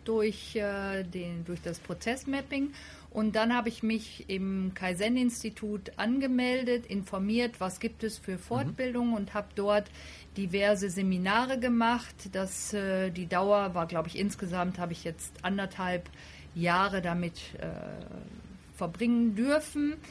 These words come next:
Speaker 1: und habe vor, im Sommer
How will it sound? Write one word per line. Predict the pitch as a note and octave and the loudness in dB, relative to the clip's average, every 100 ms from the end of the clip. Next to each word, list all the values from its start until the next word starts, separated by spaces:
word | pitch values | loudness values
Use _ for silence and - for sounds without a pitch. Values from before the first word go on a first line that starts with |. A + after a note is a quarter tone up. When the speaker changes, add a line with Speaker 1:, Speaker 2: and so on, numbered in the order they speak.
| - - - | -16 -16 -4
Speaker 1:
und | - A3+ A3+ A3 | 2 4 4 2
habe | G#3+ G#3 | 0 0
vor, | - - G#3 G3 F#3 F#3 - | -4 -10 -4 0 0 0 0
im | F#3 F#3 F3 F3 | 0 0 0 -2
Sommer | A3+ C4 C#4+ C#4+ D4 | 2 2 4 2 0